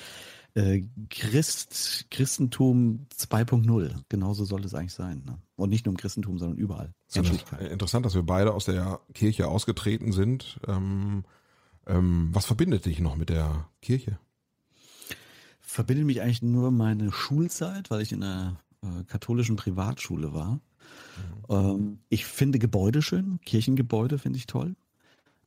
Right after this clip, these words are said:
Speaker 1: Aber, sagen wir mal so, dass der Verein selbst ist nicht so das, das, das Mittel zum Zweck. Also es ist wie beim, beim, beim Fußballverein. Der, der Verein ist nicht das Ding, sondern das Spiel ist das, was mich interessiert. Also so ist es auch.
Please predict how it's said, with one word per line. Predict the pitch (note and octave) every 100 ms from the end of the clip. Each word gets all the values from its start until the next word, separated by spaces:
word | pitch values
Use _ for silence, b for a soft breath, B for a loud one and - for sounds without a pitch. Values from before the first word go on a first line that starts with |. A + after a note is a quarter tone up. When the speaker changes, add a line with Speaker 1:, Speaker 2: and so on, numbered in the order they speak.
| _ -
Speaker 1:
Aber, | E2+ G2 G2+ G2+ G2+ G2 F2+ F2 E2+ F2+ F2+ -
sagen | G2
wir | G#2
mal | F#2+
so, | G2+
dass | F#2 G2 -
der | G2
Verein | - A2+ F#2 B2 D#3+
selbst | A2+ A2+ G#3 G3+ - -
ist | C#3+ C3 -
nicht | A#2+ C#3 -
so | C3
das, | A#2 A2+ - - - - _ _ b b b b b b _ -
das, | - A2+ -
das | A2+ -
Mittel | A2+ C3 C3
zum | A#2 A#2
Zweck. | G#2 - A2+ A#2+ -
Also | F#2+ G2+
es |
ist | G2+
wie | C#3
beim, | C3 A#2
beim, | A2+ G2+
beim | G#2 G2+
Fußballverein. | D3+ - A#2 F#2 E2+ F#2
Der, | F2+
der | G2
Verein | - - F2+ A#2
ist | D3 C3
nicht | A#2+
das | A2+
Ding, | C3+
sondern | B2 G#2+
das | G2+
Spiel | - C#3 D3+
ist | G2 -
das, | E2 -
was | -
mich | F2 E2
interessiert. | E2+ - D#2+ E2+
Also | E2+ F2+ E2+ D#2
so | G2
ist | A2+
es | G#2 -
auch. | A2+ B2+